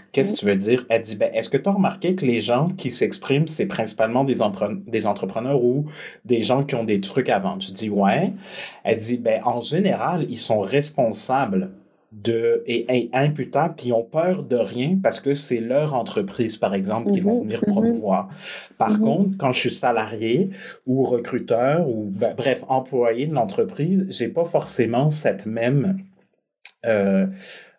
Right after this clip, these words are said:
Speaker 1: aisance ou facilité parce que j-, en fait, j'ai peur qu'il y ait quelque chose qui soit retenu contre moi.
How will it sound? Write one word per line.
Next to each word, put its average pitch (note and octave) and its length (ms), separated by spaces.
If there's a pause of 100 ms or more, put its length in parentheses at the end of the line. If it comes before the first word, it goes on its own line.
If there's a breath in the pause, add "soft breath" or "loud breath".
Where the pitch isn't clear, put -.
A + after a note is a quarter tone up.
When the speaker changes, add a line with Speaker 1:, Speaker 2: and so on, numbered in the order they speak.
(120)
Speaker 1:
aisance B2+ 840
ou G#2 60
facilité A2+ 760
parce - 220
que C#3 180
j-, - 140
en A#2 120
fait, D3+ 300
j'ai A2 260
peur D3+ 440
qu'il - 200
y - 20
ait - 80
quelque - 200
chose C#3+ 300
qui - 120
soit A#2 280
retenu A#2+ 560
contre G2+ 380
moi. G2+ 320